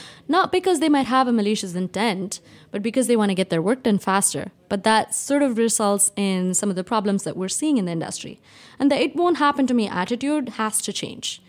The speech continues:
And it has to s-, change sooner rather than later. And, you know, simple measures like enabling M F A for all users, um,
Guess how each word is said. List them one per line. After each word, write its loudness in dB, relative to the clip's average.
And -2
it 0
has 2
to -2
s-, 0
change 0
sooner 0
rather -2
than -2
later. -4
And, 2
you 0
know, 2
simple 0
measures 0
like -2
enabling -2
M -2
F -6
A 2
for -2
all 0
users, -4
um, -2